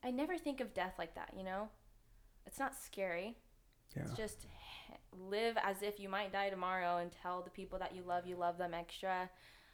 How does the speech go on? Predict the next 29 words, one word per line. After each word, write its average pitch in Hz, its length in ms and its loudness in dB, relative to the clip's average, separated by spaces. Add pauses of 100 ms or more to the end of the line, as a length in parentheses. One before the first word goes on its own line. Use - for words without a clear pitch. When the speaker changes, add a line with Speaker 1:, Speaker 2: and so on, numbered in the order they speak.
(140)
Speaker 1:
Uh, 175 160 -4
make 175 180 -6
sure - 160 -6
people 190 300 0
know 175 560 4 (360)
you're 175 120 -2
grateful 170 340 0
for 185 140 -2
them 185 180 -2
if 175 140 -8
you're 170 100 -8
grateful 165 320 -2
for 190 160 -2
them. 190 360 -2 (680)
Um, 170 380 -4 (1120)
but, 185 300 0 (1400)
you 196 60 -2
know, 190 180 2
it's 208 100 -2
probably 180 320 -4
gonna 170 160 -4 (200)
hurt, 175 380 -2 (440)
but 190 100 -2
it 208 180 0
m-, 185 100 -4
also 190 220 0
might 214 180 2
be 214 80 0 (100)
euphoric. - 420 -6